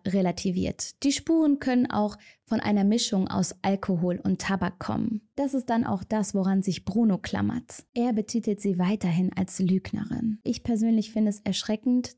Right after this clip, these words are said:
dass erst so viel später nach Indizien und nach Testergebnissen gesucht wird.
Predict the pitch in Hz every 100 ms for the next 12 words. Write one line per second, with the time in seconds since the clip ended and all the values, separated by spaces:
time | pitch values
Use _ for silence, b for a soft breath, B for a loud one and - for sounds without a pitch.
0 | - 196 - - 208 196 - _ 214 190
1 | 233 285 302 - 254 254 247 - 226 226
2 | - 190 202 220 208 202 220 208 214 233
3 | - 220 185 196 202 220 226 196 196 -
4 | 214 190 - b b _ - 285 - 190
5 | 202 196 208 175 208 185 175 190 175 -
6 | - - - -